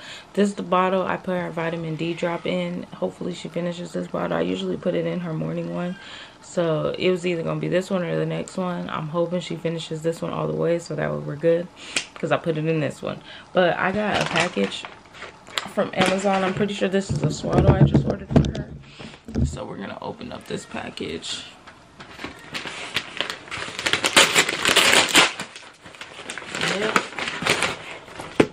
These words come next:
It's because the swaddle says that they get a lot more <laughs> s-, sleep, y'all.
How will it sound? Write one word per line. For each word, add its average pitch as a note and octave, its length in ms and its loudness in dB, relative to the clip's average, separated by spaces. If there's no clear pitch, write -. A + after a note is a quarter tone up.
It's - 160 -2
because C4+ 400 -2
the A3 100 0
swaddle A3 500 0
says A3 320 -4
that G3 200 -6
they G#3 160 0
get G#3+ 360 -2
a F#3 60 -4
lot F#3 220 -4
more G3+ 160 -2
<laughs> - 20 0
s-, - 200 -6
sleep, G3+ 480 -2
y'all. G3 320 -2